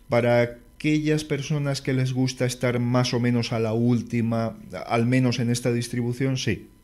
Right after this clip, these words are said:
Sí, es, es, eh, es recomendable, no, es lo apropiado. Quiero decir, lo recomendable sería utilizar las L T S. También es cierto que las L T S, pues, tienen unas actualizaciones demasiado, eh,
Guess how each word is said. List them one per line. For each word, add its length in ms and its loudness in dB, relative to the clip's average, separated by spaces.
Sí, 300 -2
es, 340 -4
es, 240 -4
eh, 120 -12
es 120 0
recomendable, 540 4
no, 220 4
es 100 2
lo 80 4
apropiado. 540 2
Quiero 200 -4
decir, 260 -2
lo 220 -8
recomendable 560 2
sería 260 2
utilizar 380 -2
las 180 -4
L 160 -2
T 140 -4
S. 260 -4
También 240 2
es 100 2
cierto 300 0
que 60 0
las 200 0
L 180 0
T 200 0
S, 240 -2
pues, 240 -4
tienen 640 -2
unas 360 0
actualizaciones 800 -2
demasiado, 920 -2
eh, 520 -6